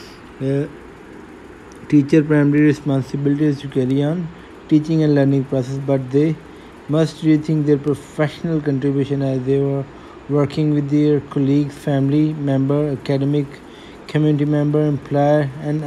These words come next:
other in achieving their goals at the standard level। In this scenario, redefine role of teacher and discuss in the professional skills required to fill up। ये था क्वेश्चन जी, ये इसका क्वेश्चन का तम-, कंप्लीट आंसर है। ये मैंने आ, अ,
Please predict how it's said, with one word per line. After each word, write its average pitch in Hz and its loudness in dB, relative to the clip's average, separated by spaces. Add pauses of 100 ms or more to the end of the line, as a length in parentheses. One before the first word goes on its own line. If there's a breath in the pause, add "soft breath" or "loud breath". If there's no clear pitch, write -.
other 147 4
in 151 2
achieving 139 0
their 139 -2 (120)
goals 147 2 (680 loud breath)
at 139 -4
the 151 0
standard 139 2
level। 120 0 (300)
In 156 -2
this 160 -2
scenario, 147 2
redefine 143 0
role 135 2
of 143 -8
teacher 135 -4 (100)
and 143 -4
discuss 147 -4 (680 loud breath)
in 143 -2
the 147 2 (340)
professional 156 0
skills 147 0
required 135 0
to 131 0
fill 123 -2
up। 110 -2 (560 loud breath)
ये 147 2
था 160 2
क्वेश्चन 165 2
जी, 180 0
ये 151 -2
इसका 151 -2
क्वेश्चन 151 0
का 151 0
तम-, 139 -2 (440)
कंप्लीट 143 0
आंसर 151 0
है। 156 -2 (920 loud breath)
ये 139 0
मैंने 139 2
आ, 139 0
अ, - -6